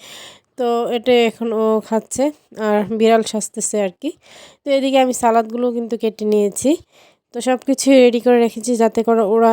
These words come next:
এসে যেন খেয়ে ফেলতে পারে। তো এই তো এদিকে রান্নাবান্নাও কিন্তু শেষ।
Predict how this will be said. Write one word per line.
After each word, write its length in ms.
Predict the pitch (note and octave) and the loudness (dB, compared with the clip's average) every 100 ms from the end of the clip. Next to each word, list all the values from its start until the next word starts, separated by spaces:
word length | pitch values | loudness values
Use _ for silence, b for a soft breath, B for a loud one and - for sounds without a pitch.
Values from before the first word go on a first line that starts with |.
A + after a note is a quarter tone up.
| A3+ | 2
এসে 260 | A3 - A#3 | -4 -6 -4
যেন 260 | G#3+ A3 G#3+ G#3+ | 0 0 0 -4
খেয়ে 280 | - A3+ A3+ | -4 -2 0
ফেলতে 280 | G#3+ G#3 G#3+ | 0 -2 -2
পারে। 220 | G3 G#3+ B3+ | -2 -2 -4
তো 80 | B3 A#3 A3+ A3 G#3 | -4 -2 -4 -6 -6
এই 120 | A#3 A#3 | -4 -2
তো 120 | A#3+ | -2
এদিকে 260 | A#3 A3 A3+ | -2 0 0
রান্নাবান্নাও 560 | A3 A3 G#3+ G#3+ A3+ A3+ | 0 0 0 0 0 -2
কিন্তু 240 | A#3 A3+ | -4 -6
শেষ। 300 | A3+ G#3+ A#3+ | -6 -2 -4